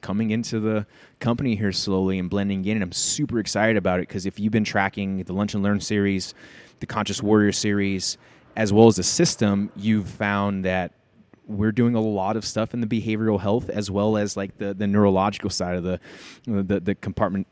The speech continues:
side of the brain and, and how we work with the tactical professional. And Kate has done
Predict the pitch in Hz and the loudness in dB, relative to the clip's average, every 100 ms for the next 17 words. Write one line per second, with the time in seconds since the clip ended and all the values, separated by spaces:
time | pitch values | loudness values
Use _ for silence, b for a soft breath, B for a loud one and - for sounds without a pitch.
0 | - 101 92 90 82 92 98 101 104 87 | -8 -4 -4 -4 -8 -8 -4 -2 -2 -2
1 | 92 92 92 - 101 90 - 104 101 92 | -6 -6 -6 -4 -6 -6 -2 -2 -2 -2
2 | 110 - 98 95 - - 117 120 - 104 | -2 -4 -8 -10 -10 -6 -2 -2 -2 -4
3 | 90 - B B B B B _ - 120 | -6 -10 B B B B B _ -6 -2
4 | - - 117 98 - - - - - 107 | -2 -4 -4 -4 -6 -8 -20 -10 -4 -4
5 | 104 | -4